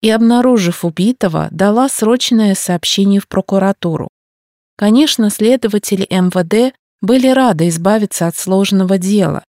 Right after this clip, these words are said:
По закону наиболее сложные преступления,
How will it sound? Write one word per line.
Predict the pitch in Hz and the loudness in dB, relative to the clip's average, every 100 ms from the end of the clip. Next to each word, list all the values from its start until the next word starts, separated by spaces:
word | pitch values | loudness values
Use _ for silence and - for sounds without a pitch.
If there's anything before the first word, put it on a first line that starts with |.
| _ _ _ _ _ | _ _ _ _ _
По | 202 | -2
закону | 190 208 - 247 247 180 | 0 0 0 2 2 2
наиболее | 185 196 226 277 247 | 0 0 2 2 0
сложные | - 226 240 226 196 | -2 -2 0 2 0
преступления, | - 180 - 170 - 208 254 214 165 | 0 -6 -4 -6 0 2 4 2 0